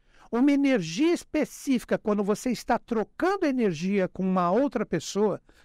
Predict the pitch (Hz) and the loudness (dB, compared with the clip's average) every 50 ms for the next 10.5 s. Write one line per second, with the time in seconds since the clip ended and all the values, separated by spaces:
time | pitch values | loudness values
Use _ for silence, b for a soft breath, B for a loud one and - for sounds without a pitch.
0 | b b - - 302 359 339 233 254 - - _ - 254 330 359 - 269 226 208 | b b -4 0 0 0 2 2 0 -2 0 _ 0 0 0 0 0 -2 -2 -2
1 | - - 208 180 - - 185 196 170 170 202 - - - 160 127 120 147 185 226 | -2 -4 -6 -4 -4 -4 -4 -4 -2 -4 -4 -6 -4 -8 -8 -6 0 2 2 4
2 | 233 214 190 175 156 - - 165 160 156 - 165 160 190 220 208 180 151 - 175 | 4 4 2 2 0 -2 -6 -6 -6 -6 -6 -4 -2 -2 -2 -2 -2 -4 -6 -8
3 | 160 151 - - 180 165 - - - 190 165 156 147 143 165 214 233 233 214 180 | -8 -6 -4 -4 -4 -4 -6 -6 -6 -6 -4 -4 -4 0 2 4 6 6 4 2
4 | - B B B B B - 226 190 165 - 208 196 - - 226 175 - - 202 | 2 B B B B B -2 -2 -2 0 -2 -4 -4 -2 -4 -6 -6 -4 -2 0
5 | 196 226 247 214 - - - 339 392 320 202 - 196 190 196 180 170 165 151 - | 2 2 2 2 0 -4 -4 -4 -2 -2 -2 -2 -2 0 0 0 0 -2 -2 0
6 | 240 269 277 214 151 160 b b b b b - 240 302 254 - - 294 320 294 | 0 0 0 0 -2 -8 b b b b b -2 0 0 0 0 0 0 0 0
7 | - - - - 302 294 269 196 196 214 302 294 262 226 262 294 349 415 427 403 | 0 -4 0 2 4 4 4 2 0 0 0 0 0 2 0 0 0 0 -2 -2
8 | - 320 285 285 254 233 - - 247 220 - 226 226 196 - - 233 208 202 196 | 0 0 2 2 0 0 0 -2 -4 -2 -2 -4 -4 -4 -2 0 0 2 2 0
9 | 180 160 190 185 190 180 160 175 160 147 170 160 - _ - - 330 370 381 359 | 0 2 2 2 2 2 0 -6 -6 -6 -8 -8 -8 _ -4 -4 0 2 2 2
10 | 262 185 - - - - 180 175 175 202 | 2 0 0 -6 -6 -4 -2 -2 -2 -2